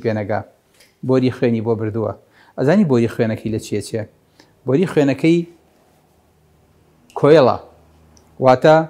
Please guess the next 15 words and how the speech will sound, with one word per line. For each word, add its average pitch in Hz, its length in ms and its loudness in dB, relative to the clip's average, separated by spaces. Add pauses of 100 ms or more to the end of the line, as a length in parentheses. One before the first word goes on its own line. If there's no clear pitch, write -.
(480)
ڕاز 165 240 6 (120)
نییە، 113 240 2 (680)
تۆزێ 170 320 2
خواروخێکی 143 680 2
تایە. 135 380 2
بۆ 131 120 4 (680)
چکە 135 280 6 (400)
بۆ 160 140 6
ئەوەی 151 280 6
کە 147 160 0
وەکو 135 200 -6 (120)
واری 151 320 2
تەلەفۆن 151 360 -4
مەجای 131 360 0
کشانی 113 320 -4